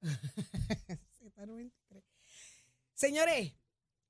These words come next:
hoy conversamos con la comisionada electoral del P N P, Vanessa Santo Domingo. ¿Qué será lo que tiene que decirnos? Pues mira, después de tanto reve-, revuelo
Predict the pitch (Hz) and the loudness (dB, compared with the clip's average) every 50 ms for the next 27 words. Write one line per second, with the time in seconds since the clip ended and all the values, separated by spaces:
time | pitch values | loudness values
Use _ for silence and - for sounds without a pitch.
0 | _ _ 320 349 349 311 247 180 185 - - 247 240 240 247 240 - 285 262 277 | _ _ 4 6 6 4 2 0 -4 -4 -4 -2 0 0 0 2 4 4 4 4
1 | 294 285 - 302 285 277 247 262 262 254 247 - 262 247 247 247 269 277 277 269 | 2 2 4 4 4 4 4 2 0 2 2 2 2 2 2 2 4 4 4 2
2 | - - 254 247 247 254 240 277 269 262 180 - 262 269 269 269 262 202 175 - | 2 0 2 2 2 4 4 4 2 2 2 4 4 4 6 4 0 0 2 2
3 | 277 277 285 240 226 277 262 254 254 262 277 294 - - 277 269 262 - - - | 2 4 2 4 4 4 4 4 2 0 2 2 2 2 4 4 4 4 6 4
4 | 277 269 285 285 294 233 - - 294 285 269 262 247 240 247 277 294 302 302 285 | 4 4 4 2 0 -2 0 2 4 4 4 4 2 2 2 2 2 2 2 2
5 | 269 254 247 220 226 220 214 208 196 180 - 247 247 220 226 269 254 262 254 262 | 2 2 2 0 0 0 0 0 -2 -2 -2 0 0 2 2 0 0 0 -2 -2
6 | 254 254 254 - - 220 220 220 226 233 220 - 240 233 226 214 202 - - 220 | -2 -4 -6 -6 -4 -2 0 0 0 0 0 0 0 2 4 6 6 6 6 8
7 | 220 233 247 294 311 349 392 392 - - 240 220 214 196 214 320 370 339 226 - | 6 6 4 4 2 2 2 0 2 4 4 4 4 4 2 2 0 0 -2 -2
8 | - 190 196 202 196 - 208 208 220 220 - 226 226 220 226 226 233 226 226 226 | -2 -2 -4 -4 -4 -4 -4 -2 -2 -2 -2 -2 -2 -2 0 0 0 2 2 2
9 | 220 220 220 220 226 226 - - 233 226 226 233 226 220 208 220 226 240 247 254 | 0 0 0 0 -2 -4 -4 -6 -4 -2 0 2 2 2 2 2 4 4 4 4
10 | 247 220 190 180 | 4 2 0 0